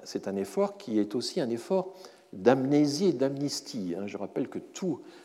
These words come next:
les traités, le traité de Westphalie, mais tous les traités de l'époque, euh, moderne, au sens que donnent les historiens ce mot, sont des traités dont les premiers articles consistent toujours à dire : « On va oublier,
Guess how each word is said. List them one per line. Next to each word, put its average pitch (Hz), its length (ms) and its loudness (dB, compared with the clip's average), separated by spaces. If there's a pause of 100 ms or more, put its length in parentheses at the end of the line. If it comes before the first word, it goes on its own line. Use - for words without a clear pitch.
(100)
les 180 120 -4
traités, 143 640 0
le 90 100 -4
traité - 300 -6
de 87 100 -6
Westphalie, 165 440 -2
mais 101 100 0
tous - 160 -4
les 123 120 2
traités - 460 -6 (400)
de 95 100 -2
l'époque, 95 520 0
euh, 87 200 2
moderne, 117 560 2
au 87 100 -4
sens - 360 -10
que - 140 -6
donnent 90 200 -6
les 87 120 -8
historiens 92 440 -10
ce - 160 -10
mot, 113 280 -4 (360)
sont - 200 -6
des 113 120 4
traités 147 400 0
dont 107 140 0
les 101 80 4
premiers 123 320 -2
articles - 320 -6
consistent 120 320 -6
toujours 139 280 -4
à 110 60 -2
dire : « 190 280 0
On 127 100 -2
va 135 120 2
oublier, 156 580 2